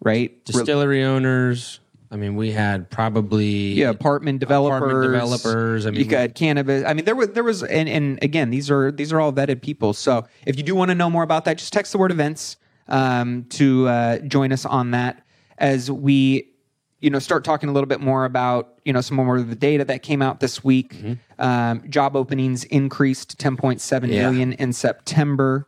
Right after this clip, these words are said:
Speaker 2: It's like negative good news.
Speaker 1: Negative good news. And
Speaker 2: Yeah.
Speaker 1: talk about, well, what does that mean and why?
Speaker 2: It just, it, it, um, that is one of the C P I in, you know, influencers. We want job openings to be slowing down, and that will bake into the C P I numbers.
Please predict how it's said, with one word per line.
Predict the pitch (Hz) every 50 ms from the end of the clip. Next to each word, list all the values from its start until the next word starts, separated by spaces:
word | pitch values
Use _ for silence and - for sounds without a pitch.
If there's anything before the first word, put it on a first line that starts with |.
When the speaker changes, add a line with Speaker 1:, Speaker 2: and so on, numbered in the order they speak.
| -
Speaker 2:
It's | - - -
like | 107 98 98
negative | 101 107 117 117 107 117 113 107 95
good | 98 113 110 98
news. | 98 101 101 95 90 90 90 - - - _ _ _ _ _ _ _ _ - -
Speaker 1:
Negative | - 127 131 131 123 120 113 104
good | 113 120 113
news. | 110 107 101 98 98 98
And | 127 -
Speaker 2:
Yeah. | - 135
Speaker 1:
talk | 135 135 -
about, | 143 127 117 113 - -
well, | 135 143
what | 143 147 156 180 180
does | 165 143 131 123
that | 123 107 101 73
mean | 92 95 92 95
and | 104 110
why? | 113 110 107 90 80 123 120 - _ _ _
Speaker 2:
It | - 196 190
just, | - 247 233 - - 143 - -
it, | 147 143 135 - -
it, | - 139 131 - -
um, | - 120 127 127 123 117 113 110 107 110 104 104
that | 120 131 135 135
is | 135 131 120 120
one | 113 110 120 120 123
of | 120 110
the | 110
C | 107 - - 127 120
P | 104 - 113 117 113
I | 110 107 104 104 107 107 107 104 104 107 -
in, | 113 117 113 110 107 -
you | - 117 113
know, | 104 98 98 101 101 104 - - _ _ _ _ _ _ _ _ _ _ _ _ _ -
influencers. | 123 127 123 120 - 123 123 120 117 117 113 - - 113 113 113 110 101 98
We | 110
want | 110 107 117 110 98
job | 104 110 107 104 107 107
openings | 110 110 98 110 107 107 104 101 -
to | - 98
be | 107
slowing | 101 - - 120 113 110 107 107 107 107
down, | 98 98 101 101 95 95 98 101 101 101 104 107
and | - 101 101 92
that | 90 69
will | 98 101
bake | 87 101 104 98 -
into | 92 107 107 110 101 - - 104
the | 98 98
C | - - - 95
P | - - - 104
I | 101 101
numbers. | 98 98 98 98 95 92 101 98 95 95 92 92 -